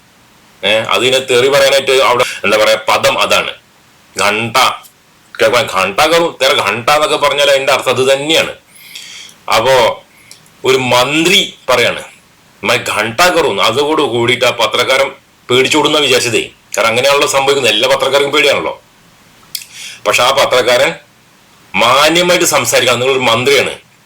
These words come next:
ഈ ജാതിയുള്ള വാക്ക് വായിൽ നിന്ന് വരുന്ന, വന്നു പോകരുത്. എന്താ നിങ്ങൾ ഇത് ഉദ്ദേശിച്ചുള്ളത്, എന്താ നിങ്ങളുടെ വിചാരം ചോദിക്കുകയാണ്. "ക്യാ ലഗാ കെ രഖാ ഹൈ?" നിങ്ങളുടെ വിചാരം എന്താണെന്നാ ചോദിക്കുന്നത്. ഏ, അത് പിന്നെ എന്താ പറയാ,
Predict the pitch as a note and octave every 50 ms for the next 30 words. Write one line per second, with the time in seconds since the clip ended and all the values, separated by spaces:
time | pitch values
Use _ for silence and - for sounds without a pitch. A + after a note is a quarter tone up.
0 | _ - B2 C#3+ C3+ B2 C3+ C#3 C3+ C#3 C#3 D3+ D3 D3 C#3 C3+ C3 C3 C3 C#3+
1 | C3+ A#2+ A#2 A#2 A#2+ C3 C#3 C#3+ C3+ B2 A#2+ A2+ A2 G#2 A2 A2 A#2+ C3+ C#3+ D#3
2 | C#3+ C#3+ B2+ A#2 G#2+ F2+ - - - - _ _ _ _ _ _ - - G#2+ A#2+
3 | C#3 D3 D#3+ D#3+ D#3 D#3 D#3 D#3 D#3+ D#3+ D#3 D3+ D3+ C#3+ A#2+ C#3 C#3+ C3+ - D#3
4 | C#3+ C3+ C#3+ C3 B2 B2+ B2+ D3 D#3 D3 C#3 C#3 C3+ C3+ A#2+ A2+ A2+ G#2+ A2 A#2+
5 | B2 C3 C#3+ C#3+ C3+ B2+ A#2 F#2+ G#2 F#2 D#2+ C#2+ - - - A#2 B2+ C#3 C#3+ B2+
6 | A2+ A2+ A2+ B2 B2+ - - C3+ - - B2+ A2+ G#2 A#2 A#2 C3 C3 B2+ A#2 A2+
7 | A2 G#2 C3+ C3+ C#3 D3+ C#3+ C3+ C#3 C3+ C3 C3 B2 A2 G#2+ G2 F2+ F2+ E2+ D2
8 | - - - - - - - - - - - - - - G#2 A#2 B2+ C3 - -
9 | _ _ _ _ _ _ _ _ _ _ - - G#2+ B2+ C3 B2+ B2+ B2 A2+ A#2+
10 | A#2 A#2 A#2 A2+ A#2 A2+ A2+ A#2 B2+ C3 C3 C3 C3 B2+ B2 A2